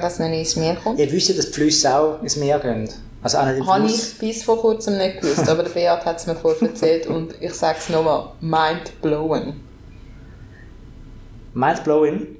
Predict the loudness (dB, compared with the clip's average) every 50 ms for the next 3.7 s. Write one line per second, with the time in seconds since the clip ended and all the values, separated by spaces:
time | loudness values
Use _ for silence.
0 | -14 -6 -2 -2 -2 -2 -2 -4 -2 0 0 0 0 -2 -4 -6 -10 -12 -16 -20
1 | -18 -8 -4 -4 -2 -2 -2 -2 0 0 0 0 0 0 0 0 0 0 -2 -4
2 | -4 -6 -4 -2 0 2 2 2 2 0 -2 -8 -16 -18 -4 0 2 2 2 0
3 | -4 -10 -18 -20 -20 -20 -14 -8 -6 -4 -4 -4 -4 -6